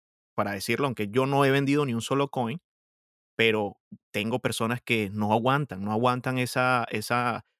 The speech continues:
no tienen esa mentalidad, eh,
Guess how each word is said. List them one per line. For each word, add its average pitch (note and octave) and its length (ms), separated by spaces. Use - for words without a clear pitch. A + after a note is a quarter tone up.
no B2+ 100
tienen C3+ 260
esa C3+ 180
mentalidad, A2 720
eh, B2+ 180